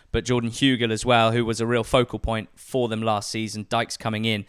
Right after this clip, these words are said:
uh, and scoring on his debut, as you say, from the penalty spot. Very confident penalty, which will have been very pleasing to see. I'd like to be the first on record to call him Lyndon Lewandowski,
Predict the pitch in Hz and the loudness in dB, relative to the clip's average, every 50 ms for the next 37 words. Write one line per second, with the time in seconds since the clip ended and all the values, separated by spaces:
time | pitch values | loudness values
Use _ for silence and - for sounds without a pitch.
0 | - - - - - _ - 107 107 107 - 107 110 - - - - 135 127 123 | -14 -20 -20 -20 -16 _ -2 -2 0 0 0 -4 -4 -4 -4 -4 0 2 4 4
1 | 117 110 107 107 107 110 - - 117 120 117 120 113 - - 117 113 110 107 107 | 4 4 2 0 -2 -6 -6 -4 -4 -2 -2 -4 -6 -4 -2 0 0 2 2 2
2 | 107 110 110 107 113 107 - - 113 107 104 104 104 - 117 113 104 - 113 113 | 0 0 0 -2 -4 -6 -2 -2 0 0 0 -2 -4 -4 -6 -6 -4 -4 -4 -4
3 | 113 - 113 - - - 113 92 127 127 - - - - 156 165 - - - 151 | -6 -6 -8 -8 -4 -2 0 0 0 0 -2 0 4 4 4 4 2 -4 -2 0
4 | 151 151 - - - 147 139 127 123 - - 110 104 101 110 - - - 117 113 | 0 0 0 4 2 4 4 2 -2 -2 -4 -4 -4 -4 -4 -6 -6 -6 -4 -2
5 | 110 107 - - 117 110 104 101 - - - - - _ - 117 120 120 - - | -2 -4 -4 -4 -4 -4 -4 -4 -8 -14 -20 -20 -14 _ 0 2 2 2 2 0
6 | 143 139 131 127 113 110 113 110 110 - 120 110 - - - 127 117 113 110 - | 2 2 4 4 2 0 -2 -4 -2 -4 -4 -4 -2 0 2 2 2 4 2 2
7 | - 120 120 123 120 - - 127 123 120 - - - 156 131 117 131 - - - | 2 2 2 2 0 0 -2 -4 -4 -4 -2 2 6 6 6 6 6 4 0 -4
8 | - - - - - - - - _ _ - 123 123 123 123 120 - - - 123 | -6 -8 -12 -14 -20 -20 -20 -20 _ _ 0 2 4 6 6 6 6 4 2 4
9 | 120 135 139 - - - 123 - 131 123 123 120 123 120 120 123 - 117 123 127 | 4 4 2 0 -4 -6 -2 0 2 2 2 4 2 2 2 0 0 0 2 4
10 | 151 165 165 151 151 156 151 151 151 143 - 131 135 139 143 139 131 143 143 139 | 4 4 4 4 4 4 4 4 2 0 0 2 2 4 4 4 4 4 4 4
11 | 139 131 139 139 135 131 - - - - - 117 95 - - | 4 6 6 6 4 4 2 -2 -2 0 0 -2 -2 -4 -8